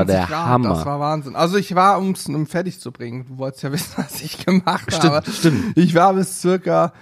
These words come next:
Speaker 1: fünfzehn vierzig, sechzehn Uhr rum im Büro noch. Ich hab dann auch noch ein paar Mails gemacht, ein paar Telefonate geführt hier so, die wichtig sind für uns und so weiter.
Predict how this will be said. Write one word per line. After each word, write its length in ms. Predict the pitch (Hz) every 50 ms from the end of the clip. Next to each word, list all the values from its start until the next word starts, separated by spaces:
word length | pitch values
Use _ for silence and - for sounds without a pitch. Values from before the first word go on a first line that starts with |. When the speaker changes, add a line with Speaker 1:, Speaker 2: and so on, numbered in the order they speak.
| - - - _
Speaker 1:
fünfzehn 1500 | - - - - 220 196 - - - - - - 202 196 190 190 190 190 190 190 185 185 185 180 180 185 180 175 180 180
vierzig, 1300 | 175 - - - - - - - - - - 180 202 214 208 208 - - - 220 208 - - - - -
sechzehn 480 | - 160 180 175 - - - 190 180
Uhr 180 | 180 190 196 185
rum 200 | 190 196 180 170
im 140 | 156 156 156
Büro 300 | 147 156 151 160 202 240
noch. 240 | 254 254 247 226 180
Ich 120 | 180 135 196
hab 140 | 180 - -
dann 180 | 165 147 147
auch 100 | 151 151
noch 120 | 151 156 147
ein 80 | 143
paar 180 | - - 127 127
Mails 420 | 139 156 180 202 202 196 196 -
gemacht, 440 | - 170 165 165 160 165 156 - - -
ein 60 | -
paar 200 | - 147 139 131
Telefonate 680 | - 131 113 113 120 - - 143 156 180 185 180 - - 160
geführt 400 | 156 143 - - 156 151 147 -
hier 140 | 160 147 143
so, 160 | 160 156 143
die 160 | 139 131 135 139
wichtig 320 | 139 131 - - 143 127
sind 200 | - 131 131 139 -
für 100 | - 135
uns 240 | 113 113 131 131 127
und 140 | - 107 120
so 120 | - 110
weiter. 420 | 131 151 175 196 180 190 190 190